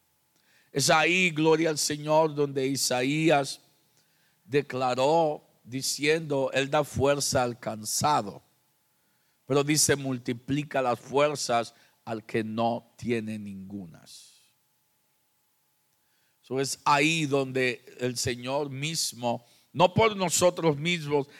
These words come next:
sino el Señor a través de su palabra, a través de llevándonos en oración, en ayuno, ayudándonos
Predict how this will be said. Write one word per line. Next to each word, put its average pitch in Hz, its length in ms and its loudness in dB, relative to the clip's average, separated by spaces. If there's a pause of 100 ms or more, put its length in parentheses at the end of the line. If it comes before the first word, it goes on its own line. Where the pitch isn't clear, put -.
(120)
sino 147 360 0
el 156 80 2
Señor 147 440 0
a 143 100 0
través 135 400 -4
de 131 100 -4
su 143 300 -6
palabra, 123 520 -2
a 117 40 -12
través 127 560 -6 (260)
de 127 220 0
llevándonos 131 760 -2
en 127 160 -12
oración, 123 640 -2
en 113 120 -6
ayuno, 117 640 -2
ayudándonos 127 880 -4